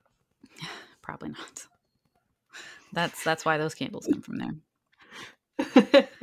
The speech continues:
Speaker 1: We have to say something to lighten the mood, obviously.
Speaker 2: I can't help
Speaker 1: He also
Speaker 2: myself.
Speaker 1: said he confessed. <laughs>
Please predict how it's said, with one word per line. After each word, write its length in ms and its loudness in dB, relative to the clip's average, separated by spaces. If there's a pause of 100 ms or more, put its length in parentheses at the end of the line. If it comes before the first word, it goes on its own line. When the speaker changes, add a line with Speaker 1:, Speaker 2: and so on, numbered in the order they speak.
(280)
Speaker 1:
We 140 0
have 180 10
to 80 2
say 200 6
something 420 -2
to 140 0
lighten 320 4
the 100 2
mood, 320 0
obviously. 680 -4 (1160)
Speaker 2:
I 100 6
can't 280 4
help 100 6
Speaker 1:
He 80 4
also 240 10
Speaker 2:
myself. 120 2
Speaker 1:
said 160 6
he 100 4
confessed. 560 2
<laughs> 60 -20